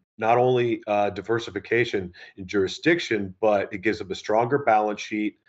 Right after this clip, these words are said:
I mean, they're gonna have ninety-six million dollars in cash and no debt. And, um, they're, they're gonna have, uh, almost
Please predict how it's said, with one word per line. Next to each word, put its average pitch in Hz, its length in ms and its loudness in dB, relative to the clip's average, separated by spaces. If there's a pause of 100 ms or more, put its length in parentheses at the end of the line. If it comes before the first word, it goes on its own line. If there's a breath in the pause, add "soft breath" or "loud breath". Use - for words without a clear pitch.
(260 soft breath)
I 123 40 -8
mean, 113 100 4
they're 147 80 4
gonna 160 180 2
have 127 200 0
ninety-six 143 580 0
million 117 380 -2
dollars 95 500 -2 (220)
in 98 160 -10
cash 92 520 0 (360 soft breath)
and 98 260 0
no 110 240 4
debt. 90 440 0 (600 soft breath)
And, 92 540 -4 (160)
um, 95 440 -4 (300)
they're, 101 160 4
they're 101 180 2
gonna 104 220 2
have, 95 560 -4
uh, 98 320 -2
almost 101 460 -2